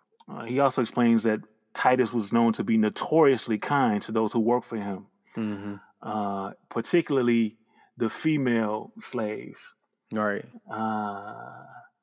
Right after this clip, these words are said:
Speaker 1: and there was a great fire that burned down the original lodge, that the lodge that they're in right now is actually a replica. And, um, Titus says, "Everyone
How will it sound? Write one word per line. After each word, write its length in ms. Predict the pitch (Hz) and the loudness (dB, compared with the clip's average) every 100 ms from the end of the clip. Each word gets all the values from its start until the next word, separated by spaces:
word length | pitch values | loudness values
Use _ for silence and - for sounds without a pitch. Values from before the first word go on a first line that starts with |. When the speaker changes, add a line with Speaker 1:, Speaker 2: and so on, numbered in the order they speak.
| _ _ _ _ - | _ _ _ _ -6
Speaker 1:
and 400 | 117 113 110 120 | -2 0 0 2
there 120 | 135 | 4
was 240 | 131 117 | 4 4
a 120 | 113 | 0
great 580 | 101 - 123 135 160 190 | -2 -2 2 4 2 0
fire 760 | - - 151 147 120 104 104 - _ _ _ _ _ | -2 4 6 6 4 2 -2 -12 _ _ _ _ _
that 160 | 127 104 | 0 2
burned 240 | 123 127 | 2 6
down 180 | 123 117 | 6 6
the 100 | 117 | 6
original 400 | 113 135 117 107 | 6 4 4 4
lodge, 380 | 107 104 101 98 | 4 2 0 -2
that 140 | 107 | -4
the 100 | 110 | -2
lodge 280 | 107 123 113 | 2 4 2
that 100 | 110 | 0
they're 140 | 120 | 2
in 160 | 117 110 | 2 2
right 160 | 110 107 | 2 2
now 220 | 120 110 | 2 2
is 80 | 107 | 2
actually 320 | 113 110 107 | 0 0 -4
a 60 | 98 | -2
replica. 600 | 113 107 127 - 123 - _ _ _ _ _ _ _ _ _ _ | -4 -4 -10 -10 -12 -18 _ _ _ _ _ _ _ _ _ _
And, 180 | 110 107 | -8 -4
um, 260 | 104 104 104 | -2 -2 -4
Titus 320 | 117 113 110 | -4 -2 -2
says, 220 | 120 107 | -2 -2
"Everyone 600 | - 127 127 123 117 110 | -2 0 0 2 2 0